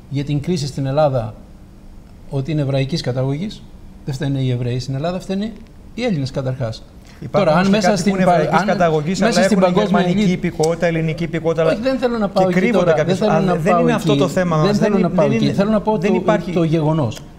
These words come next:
Speaker 1: Αν μου
Speaker 2: ο πανταχού
Speaker 1: επιτρέπετε
Speaker 2: παρών και τα πάντα πληρών συνομ-, ε, συνομότης. Δεν το λέω με αυτή την έννοια.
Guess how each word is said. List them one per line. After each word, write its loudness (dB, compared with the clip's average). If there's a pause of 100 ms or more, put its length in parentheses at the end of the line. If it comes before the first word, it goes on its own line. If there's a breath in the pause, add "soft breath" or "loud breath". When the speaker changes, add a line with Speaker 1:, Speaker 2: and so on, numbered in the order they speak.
Speaker 1:
Αν 0
μου 2
Speaker 2:
ο 2
πανταχού 2
Speaker 1:
επιτρέπετε 0
Speaker 2:
παρών 0
και -4
τα -2
πάντα 0
πληρών -2
συνομ-, -6
ε, -4 (260)
συνομότης. -4 (120)
Δεν -2
το -2
λέω -2
με -4
αυτή -8
την -4
έννοια. -4